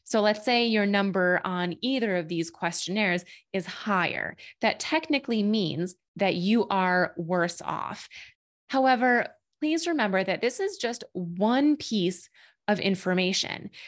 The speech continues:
So you should not make any big changes in your life based off of your results from these questionnaires, but rather use it as one tool. Another tool would be asking yourself, what day-to-day activities,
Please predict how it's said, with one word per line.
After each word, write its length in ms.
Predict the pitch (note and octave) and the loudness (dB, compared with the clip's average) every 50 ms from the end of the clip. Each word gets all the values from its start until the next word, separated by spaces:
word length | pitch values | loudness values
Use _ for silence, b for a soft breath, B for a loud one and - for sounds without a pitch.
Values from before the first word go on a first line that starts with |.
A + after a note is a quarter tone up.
| B | B
So 280 | - - C4 A#3+ A3+ G#3+ | -2 2 4 6 6 6
you 260 | F#3+ - G#3+ B3 C#4+ | 6 4 4 4 4
should 280 | C#4+ - D#4+ D#4 A3+ G#3+ | 4 4 2 2 2 2
not 580 | A3+ G#3+ G#3+ G#3+ A3 A#3 A3 F#3+ F3 - - | 2 2 4 2 2 2 2 0 0 0 0
make 260 | - F#3+ F#3+ F#3 F#3 - - | 0 0 0 0 -2 -4 -4
any 360 | G3+ G3+ G3+ G#3 G3 D#3 - - | -2 -2 0 0 -2 -4 -4 -4
big 300 | C4 D4 D4+ D4+ A3+ G#3+ | -4 -2 -2 -2 -2 -4
changes 420 | - - C#4 C4 B3 A3+ G#3+ F#3 | -6 -4 -4 -4 -4 -4 -4 -4
in 80 | G3+ F#3+ | -2 -2
your 160 | F#3 F#3 F#3 | 0 0 0
life 340 | E3+ F3 F3 E3+ F3+ F3+ B B B B B _ | 0 0 0 0 -2 -4 B B B B B _
based 320 | - A#3+ A#3+ A#3+ A3+ - A3+ | 0 2 2 2 0 0 0
off 280 | A3 G#3+ G#3 G#3+ G#3+ | 0 2 0 0 0
of 140 | G3+ F#3+ F3+ | -2 -4 -4
your 320 | F#3+ G3 F#3+ F#3 G3 F#3+ | -4 -2 0 0 2 2
results 480 | F3 F3+ F3+ - F3 E3 F3 F#3+ - - | 0 0 -2 -2 -2 -2 -2 -4 -4 -6
from 260 | - - - F3 F3+ | -8 -4 -2 -2 0
these 200 | F3+ F#3 F#3 - | 0 -2 -4 -6
questionnaires, 640 | - - - - - - - F#3+ A3+ A3+ F3+ - F3 B B B B B B | -10 -10 -10 -8 -8 -4 -2 0 2 2 2 0 -2 B B B B B B
but 180 | - A#3 - G3 | -2 0 0 2
rather 500 | A3+ C4 D#4+ F4 D#4 A#3 F#3+ F#3+ F#3+ F#3+ B B B _ | 0 2 2 2 2 4 2 2 2 0 B B B _
use 240 | - F#3 G#3+ B3 A3+ | -2 0 2 2 4
it 140 | C#4+ C4 - | 2 2 0
as 240 | - G#3+ G3 F#3+ F3 F#3 - | 0 0 0 2 0 0 -2
one 640 | - F3+ F3 F3 G3+ G#3+ A3+ A3 A3 A3 G#3+ G#3+ - | -4 -6 -4 -2 0 0 2 2 2 0 0 -2 -6
tool. 520 | - - - G3+ F3+ D#3 - D#2 - - B B B B B B - | -8 -6 -2 -2 -2 -2 -2 -6 -10 -14 B B B B B B 0
Another 360 | A3 A3 G#3+ A3+ C4+ G4 A4+ | 2 4 4 4 4 4 2
tool 320 | G#4+ - - A3 G3+ G3 F#3 | 2 0 0 2 4 4 4
would 260 | F#3 F3+ E3 E3+ - | 2 2 0 -2 -4
be 200 | - G3+ G3 F3+ | -2 0 0 0
asking 460 | - - F3 A3+ B3+ - - A#3+ A3+ | 0 0 -2 -2 -2 -6 -6 -4 -2
yourself, 520 | G3 F3 E3+ E3+ - F#3 E3+ D#3 E3+ F#3+ B B B B _ _ | -2 -2 -2 -4 -4 -4 -4 -4 -4 -4 B B B B _ _
what 460 | - F#3+ F#3 G#3+ A3+ C#4 C#4 - G#3 | -4 0 2 4 4 4 2 0 -2
day-to-day 500 | - - G#3+ G#3+ A3 A#3 F#3 G#3 G3 F#3+ | 0 2 4 4 4 4 2 2 2 2
activities, 840 | F3+ E3+ E3+ - - - - F#4 G4 D#4 A3 F#3 E3 F3 G#3 C4 - | 2 0 -2 -4 -6 -2 0 0 0 0 0 2 2 2 0 0 -4